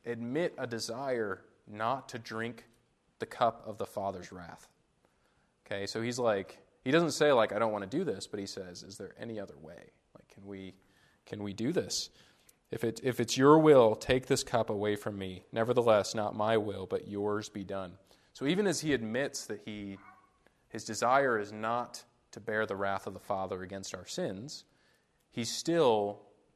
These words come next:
prepared and ready to follow the Father's will perfectly. And, uh, yeah, that's, that's where our hearts need to be is,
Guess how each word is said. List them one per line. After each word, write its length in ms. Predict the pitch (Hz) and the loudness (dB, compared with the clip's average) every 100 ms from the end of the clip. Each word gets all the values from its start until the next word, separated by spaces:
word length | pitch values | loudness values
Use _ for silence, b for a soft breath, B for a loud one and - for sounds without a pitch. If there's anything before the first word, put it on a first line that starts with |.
| _ | _
prepared 760 | - 117 135 139 139 135 131 - | -12 -10 -6 -2 0 -2 -4 -8
and 220 | 107 101 | -12 -8
ready 500 | 110 110 110 98 95 - - - - - | -2 -2 -4 -8 -12 -18 -20 -20 -18 -12
to 320 | 104 101 95 | -8 -8 -10
follow 400 | - 104 107 107 | -6 -2 0 -2
the 100 | 104 | -6
Father's 480 | - 104 101 101 92 | -8 -6 -6 -10 -14
will 260 | 98 98 95 | -10 -8 -8
perfectly. 600 | - 95 - 90 92 - _ _ _ _ _ _ _ _ _ _ _ _ - | -10 -14 -14 -18 -18 -20 _ _ _ _ _ _ _ _ _ _ _ _ -14
And, 480 | 104 98 92 92 - b b b b b b _ - | -12 -10 -12 -16 -20 b b b b b b _ -10
uh, 300 | 98 98 95 - | -8 -8 -14 -8
yeah, 180 | 131 175 - - _ _ _ _ _ _ _ - | -2 -2 -2 -20 _ _ _ _ _ _ _ -6
that's, 300 | 123 - - | -6 -6 -8
that's 240 | 135 127 | -8 -4
where 120 | 139 | -2
our 160 | 131 123 | 2 2
hearts 300 | 123 113 - | 2 -2 -4
need 120 | 104 | -12
to 60 | 101 | -8
be 260 | 101 92 | -8 -8
is, 380 | 95 90 87 - | -14 -14 -14 -16